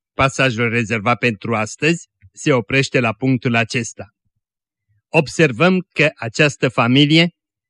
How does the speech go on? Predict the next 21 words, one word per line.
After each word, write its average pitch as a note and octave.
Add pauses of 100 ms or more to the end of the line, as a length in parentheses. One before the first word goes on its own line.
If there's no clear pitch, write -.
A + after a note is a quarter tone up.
(100)
și-a B2+
regăsit A#2
fericirea, D3 (560)
copilul C3 (160)
unica C3
lor A#2+
fericire, C#3+ (120)
în B2+
urma D3
căinței C#3
adânci D3+ (120)
față C3
de A#2
fapta C#3+
necugetată C3
săvârșită C3+ (100)
cu C#3
ani C3+
în C3+
urmă, F#3 (680)
căință F3+